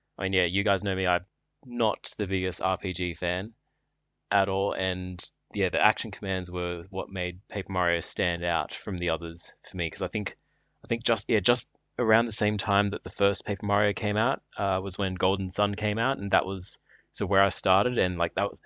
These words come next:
Golden Sun was really cool, but then once Paper Mario came along, it had,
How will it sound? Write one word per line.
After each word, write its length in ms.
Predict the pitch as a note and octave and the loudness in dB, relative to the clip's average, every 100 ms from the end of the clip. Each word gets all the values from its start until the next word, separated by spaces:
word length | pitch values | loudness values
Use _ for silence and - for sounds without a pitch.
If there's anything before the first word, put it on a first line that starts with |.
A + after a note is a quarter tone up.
| - | -6
Golden 240 | G2 G#2 | -4 -2
Sun 140 | F#2+ | -4
was 160 | F2 E2 | -6 -8
really 400 | F2 G2+ F#2+ F2+ | -6 0 0 0
cool, 440 | - F#2+ F2+ G2+ - | -2 -2 -2 -4 -2
but 240 | F2+ D#2 _ _ - _ _ _ G2 | 0 0 _ _ -20 _ _ _ -4
then 460 | F#2+ F#2 F2+ F2 - _ - | -2 -2 -4 -8 -12 _ -8
once 280 | F#2+ F#2 - | -6 -6 -6
Paper 240 | - F#2+ | -8 -4
Mario 220 | F#2 F2+ | 0 0
came 200 | - F#2+ | -2 -4
along, 200 | F2 F#2 | -4 -4
it 100 | F#2 | -4
had, 420 | - F#2 F2+ F2 | -4 -2 -4 -6